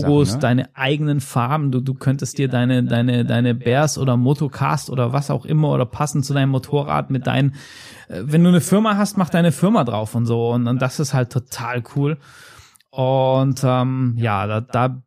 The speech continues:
Speaker 1: bin ich gerade so dabei, mit denen Kontakt aufzunehmen und, und zu gucken, ob man, ähm, so eine Rallye-Adventure-Kombi für, ähm, für den europäisch-nordeuropäischen Markt vielleicht mit denen zusammen irgendwas machen kann, ob die Bock drauf haben. Und, ähm,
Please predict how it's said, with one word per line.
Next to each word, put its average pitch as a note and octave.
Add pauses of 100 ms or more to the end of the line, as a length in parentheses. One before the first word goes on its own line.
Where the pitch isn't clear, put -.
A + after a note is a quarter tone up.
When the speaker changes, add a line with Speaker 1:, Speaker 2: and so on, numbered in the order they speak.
(100)
Speaker 1:
bin D#3
ich C#3+
gerade C#3
so C#3+
dabei, C3
mit B2+
denen B2
Kontakt C#3
aufzunehmen C3+
und, A#2
und B2
zu C3
gucken, -
ob -
man, B2+
ähm, B2
so A#2
eine A#2
Rallye-Adventure-Kombi C#3+
für, C3 (540)
ähm, A#2
für B2+
den B2 (520)
europäisch-nordeuropäischen C#3+
Markt C#3
vielleicht D#3
mit C#3
denen D3+
zusammen D3+
irgendwas D3+
machen C#3
kann, C#3+
ob C#3+
die C#3
Bock C3+
drauf -
haben. C3+
Und, A#2
ähm, A#2